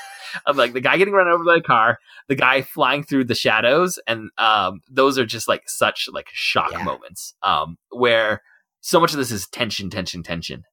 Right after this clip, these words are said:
Speaker 2: And those
Speaker 1: Mm-hmm.
Speaker 2: are, like, high scare. <laughs> It's, it's not, it, it's not the tension being built anymore. It's just like, "Oh, what in the world <laughs> just happened?"
Speaker 1: Yeah.
Speaker 2: Um, and, and so
Speaker 1: Yeah.
Speaker 2: I, I completely remember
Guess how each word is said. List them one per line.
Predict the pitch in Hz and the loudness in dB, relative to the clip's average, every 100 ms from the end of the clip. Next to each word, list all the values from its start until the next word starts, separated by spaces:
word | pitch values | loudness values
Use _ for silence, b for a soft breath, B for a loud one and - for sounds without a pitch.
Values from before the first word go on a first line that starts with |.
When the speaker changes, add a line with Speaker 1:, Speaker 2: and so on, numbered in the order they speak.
| - | -8
Speaker 2:
And | 80 85 _ | -8 -8 _
those | 113 101 101 101 85 | -2 2 2 0 -2
Speaker 1:
Mm-hmm. | 87 | -2
Speaker 2:
are, | |
like, | 82 - _ _ _ _ - | -2 -6 _ _ _ _ -16
high | - - - 127 | -12 -10 -2 -2
scare. | 120 - 110 95 95 92 - | -2 -2 0 0 0 -2 -4
<laughs> | - | -6
It's, | 214 - | -8 -6
it's | 294 117 - | -6 -8 -6
not, | 143 120 - - B B B B | 0 0 0 -10 B B B B
it, | 110 98 | -2 0
it's | 120 131 | -2 0
not | 131 | -2
the | 98 | -2
tension | 113 117 104 110 | -4 -4 -4 -4
being | 101 95 | -4 -2
built | 90 104 139 | 0 0 0
anymore. | 131 143 143 | -2 0 0
It's | 95 - | 0 -6
just | 95 | -4
like, | 95 | 2
"Oh, | 254 240 - B B B _ | 4 4 2 B B B _
what | 131 120 | -10 -4
in | 143 | -2
the | |
world | 135 131 - - 508 | 2 2 2 -6 -12
<laughs> | - - | -12 -4
just | 269 - - | -4 -4 -4
happened?" | - - - | -4 -4 -6
Speaker 1:
Yeah. | 123 117 113 107 101 B B B - | -2 0 0 -2 -4 B B B -4
Speaker 2:
Um, | 196 87 98 98 | 0 2 0 0
and, | 104 110 - | -2 0 0
and | 123 | -2
so | - 123 101 98 | 0 2 2 0
Speaker 1:
Yeah. | 95 - _ | -4 -8 _
Speaker 2:
I, | 117 - | -4 0
I | 131 | -2
completely | 127 127 151 117 123 113 107 - | -2 -4 -2 2 2 2 -2 -6
remember | 101 110 117 113 104 95 87 | -12 -4 -2 0 0 0 0